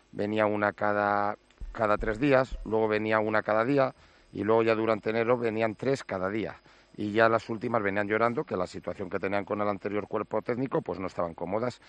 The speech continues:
Y, y antes de firmar al entrenador, a varias jugadoras se les,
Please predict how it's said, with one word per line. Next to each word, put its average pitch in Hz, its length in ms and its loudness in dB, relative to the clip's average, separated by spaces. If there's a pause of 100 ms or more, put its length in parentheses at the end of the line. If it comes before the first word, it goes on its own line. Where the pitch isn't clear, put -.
(340)
Y, 98 300 -6
y 98 140 0
antes 135 340 4
de 104 160 0
firmar 98 320 -2
al 107 80 0
entrenador, 107 500 0
a 110 60 2
varias 131 280 2
jugadoras 131 420 2
se 107 100 -8
les, 104 200 -4